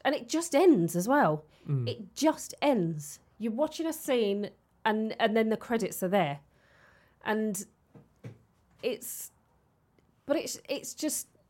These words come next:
Speaker 1: so amazing to look at. I imagine a lot of people would just watch that and just go, "No, it's boring, Son. That's boring, that is." But I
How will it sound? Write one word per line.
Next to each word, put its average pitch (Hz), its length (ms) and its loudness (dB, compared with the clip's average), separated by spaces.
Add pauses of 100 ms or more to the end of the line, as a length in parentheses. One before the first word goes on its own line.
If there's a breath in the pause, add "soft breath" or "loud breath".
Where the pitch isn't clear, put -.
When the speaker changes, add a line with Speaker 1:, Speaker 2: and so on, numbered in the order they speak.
(680)
Speaker 1:
so - 540 0
amazing 262 680 0
to 214 140 -6
look 226 200 -2
at. 175 120 0
I 247 180 0
imagine 262 340 0
a 269 80 0
lot 285 140 2
of 254 100 -2
people 254 220 -4
would 240 100 -4
just 240 140 -6
watch 220 160 -2
that 196 100 -4
and 202 80 -4
just 202 120 -8
go, 202 80 -10
"No, 214 120 -8
it's - 220 -16
boring, 240 460 0
Son. - 340 -12 (200)
That's 254 120 -18 (120)
boring, 254 380 -4
that 156 160 -10
is." 208 160 -10 (480 soft breath)
But - 120 -2
I 247 280 4